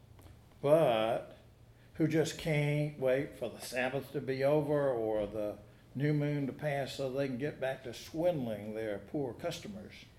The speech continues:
Amos names three different ways they're cheating the poor. First, they use a small ephah. An ephah was a basket. So it's like taking a bushel basket that's not quite a bushel and say, "Ooh, you got a bushel of this now."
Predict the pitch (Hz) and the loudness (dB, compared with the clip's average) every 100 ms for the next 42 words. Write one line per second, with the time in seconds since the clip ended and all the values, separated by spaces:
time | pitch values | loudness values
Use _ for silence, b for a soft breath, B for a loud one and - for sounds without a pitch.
0 | B B B B B B B 151 175 160 | B B B B B B B 0 2 0
1 | - 147 131 117 - - 143 180 190 180 | -2 -2 -2 -4 -12 -12 -2 2 4 2
2 | 180 143 147 131 110 117 123 117 110 98 | 0 -6 -2 0 0 -2 -4 -4 -6 -6
3 | - 170 170 151 135 175 156 107 - 196 | -2 0 0 -4 0 0 0 0 2 4
4 | 170 143 - - B B B B B - | 4 -2 -14 -20 B B B B B -2
5 | 143 156 156 131 117 165 160 160 156 151 | 2 4 2 -2 -8 0 4 4 4 2
6 | 175 185 - 110 - - - 139 175 160 | 2 2 0 -2 -4 -12 -6 -4 -4 -4
7 | 135 117 113 110 101 135 123 - - 101 | -4 -4 -6 -8 0 0 0 -6 -12 -16
8 | - B B B B B B - 160 147 | -16 B B B B B B -6 -2 -2
9 | 131 147 139 151 147 127 110 120 156 156 | 0 -2 0 -2 -2 -4 -6 -2 -4 -2
10 | 127 117 135 127 - 123 113 110 - - | -8 -2 -2 -2 -6 -12 -10 -12 -12 -10
11 | 127 127 - 131 123 113 147 143 - 113 | -8 -10 -8 -6 -4 -4 -2 -2 -4 -6
12 | 104 101 113 170 262 143 - 131 107 120 | -6 -8 -6 -6 -6 -6 -8 -8 -6 -6
13 | 147 - 117 127 135 - 147 135 | -6 -6 -8 -8 -10 -10 -10 -10